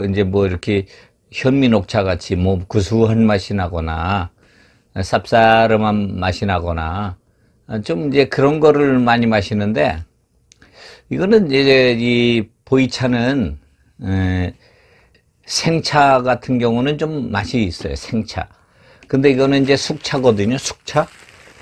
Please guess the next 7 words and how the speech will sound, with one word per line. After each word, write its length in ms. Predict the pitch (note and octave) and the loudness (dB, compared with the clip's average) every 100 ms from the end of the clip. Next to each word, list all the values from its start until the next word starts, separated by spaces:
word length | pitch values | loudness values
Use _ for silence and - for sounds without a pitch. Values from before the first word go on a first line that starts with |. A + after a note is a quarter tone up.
| - - | -16 -4
이게 120 | A2+ | 0
이제 260 | A2 A#2 | 2 2
발효를 500 | - A2+ B2+ C3+ B2+ | 2 0 4 6 4
시키는 440 | G2+ - - G#2+ F#2 | 0 -6 -2 -2 -2
숙차란 560 | - - - B2 A#2+ | -8 -14 -8 -2 -2
말이에요. 300 | G2 E2 D#2+ | -2 -6 -8
그러니까 400 | F2 G2 A2 C3 | -6 -6 -4 -6